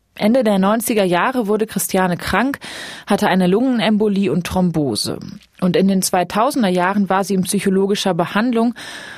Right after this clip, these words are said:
um der Frage nachzugehen, will der eigene Körper irgendwelche Signale senden mit diesen Krankheiten? Und ein ganz bestimmtes Gespräch mit ihrer damaligen Psychologin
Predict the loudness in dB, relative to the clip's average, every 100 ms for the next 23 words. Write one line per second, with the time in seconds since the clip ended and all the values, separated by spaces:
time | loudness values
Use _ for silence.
0 | -8 0 2 2 2 0 0 0 -2 -4
1 | -4 0 2 2 0 -4 -6 0 2 2
2 | 2 0 0 -2 0 0 2 0 2 2
3 | 2 0 -2 -2 -2 0 2 2 0 0
4 | -2 -2 -2 -4 -4 -4 -4 -4 -6 -6
5 | -4 -6 -6 -8 -10 -10 -20 -20 _ 0
6 | 2 4 4 2 -2 -4 0 0 0 0
7 | -4 0 0 0 0 0 2 2 2 2
8 | 2 2 0 0 -2 0 2 2 2 0